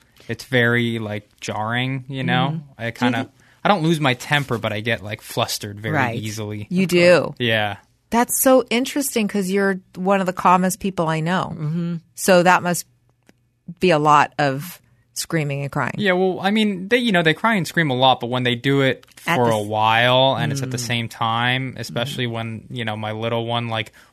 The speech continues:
Speaker 1: won't stop, like, there's nothing I can do to get her to stop.
Speaker 2: Right.
Speaker 1: Yeah, it gets a little, I get a little flustered.
Speaker 2: Of course. You know, I just remember Sonny and Natalia not crying at the same time. There was always a little thing where if one of them started crying,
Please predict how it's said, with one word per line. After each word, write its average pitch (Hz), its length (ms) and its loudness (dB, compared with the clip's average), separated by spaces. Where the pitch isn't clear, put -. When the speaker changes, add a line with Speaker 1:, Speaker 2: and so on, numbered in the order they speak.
Speaker 1:
won't 117 180 -10
stop, 117 460 -2
like, 110 140 -8
there's 110 140 -8
nothing 113 260 -10
I 107 80 -4
can 113 160 -14
do 110 180 -10
to 110 60 -10
get 107 140 -8
her 107 80 -10
to 104 80 -12
stop. 107 420 -8
Speaker 2:
Right. 135 120 -4
Speaker 1:
Yeah, 120 140 0
it 110 120 -4
gets 120 200 -8
a 123 40 -6
little, 104 420 -10
I 123 80 -10
get 117 140 -4
a 104 40 -6
little 98 200 -12
flustered. - 520 -16
Speaker 2:
Of 269 220 -12
course. 120 560 -10
You 254 140 -4
know, 240 260 2
I 233 220 2
just 311 220 -6
remember 208 380 -2
Sonny 180 300 -6
and 170 80 -4
Natalia 160 400 -6
not 143 200 -6
crying 165 360 -8
at - 80 -18
the - 80 -18
same - 260 -16
time. - 300 -18
There 170 120 -6
was 175 220 -6
always 220 500 -4
a 190 120 0
little 196 300 -2
thing 190 400 -4
where 151 160 -4
if 147 160 -10
one 180 240 -2
of 247 80 -2
them 254 160 -2
started 226 380 0
crying, 214 480 -2